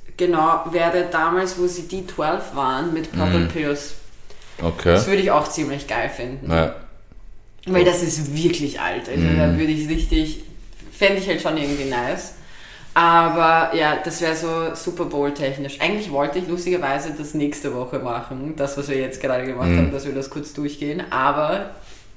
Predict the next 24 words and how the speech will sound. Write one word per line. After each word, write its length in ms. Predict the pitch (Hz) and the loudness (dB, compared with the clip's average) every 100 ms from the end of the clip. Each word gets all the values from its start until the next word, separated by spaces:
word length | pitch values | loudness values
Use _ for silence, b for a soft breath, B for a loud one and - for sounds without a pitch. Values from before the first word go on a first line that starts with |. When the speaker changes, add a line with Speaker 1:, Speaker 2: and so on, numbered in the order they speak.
| - | -6
Speaker 1:
ist 260 | 175 180 - | -4 -2 -4
vollkommen 380 | 190 214 233 220 | -4 -4 -6 -6
okay. 320 | 240 269 247 - | -6 -6 -8 -4
Speaker 2:
Ja. 120 | 71 165 | 0 0
Speaker 1:
Äh, 60 | 202 214 | 0 -4
muss 220 | 233 269 277 | -4 -2 -2
ich, 120 | 262 | 0
muss 180 | 269 285 | -2 0
ich 80 | |
mir 120 | 285 277 | 2 2
was 120 | 302 | 0
Neues 280 | 247 262 254 | -2 -2 -2
überlegen. 540 | 202 170 143 156 165 B B B B B B | -2 0 0 -4 -6 B B B B B B
Ja, 220 | 190 226 370 294 | 2 4 4 2
ich 100 | - | 0
glaub, 140 | 262 277 - | 0 0 -4
ich 100 | 220 | -6
glaub, 140 | 247 247 | -4 -4
das 180 | 254 | -2
war 60 | 220 | -2
eine 160 | 233 220 | -2 0
nette 240 | 208 208 | -2 -4
Folge. 400 | - 143 143 160 185 269 165 | -2 0 2 2 2 0 0
Speaker 2:
Ja. 240 | 80 82 | 2 2